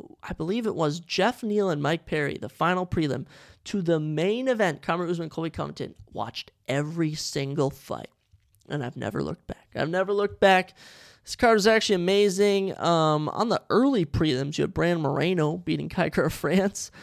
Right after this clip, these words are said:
You had Punahele Soriano getting a win, Chase Hooper getting a win.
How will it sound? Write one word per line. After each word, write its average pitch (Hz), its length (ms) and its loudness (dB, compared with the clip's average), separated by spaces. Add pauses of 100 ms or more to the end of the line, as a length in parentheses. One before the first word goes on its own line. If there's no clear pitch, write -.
(360)
You - 60 6
had 160 120 4
Punahele 185 320 4
Soriano 180 600 0
getting 185 200 0
a 196 40 -2
win, 196 320 0
Chase - 260 -6
Hooper 196 340 0
getting 190 240 0
a 180 60 -2
win. 185 560 -4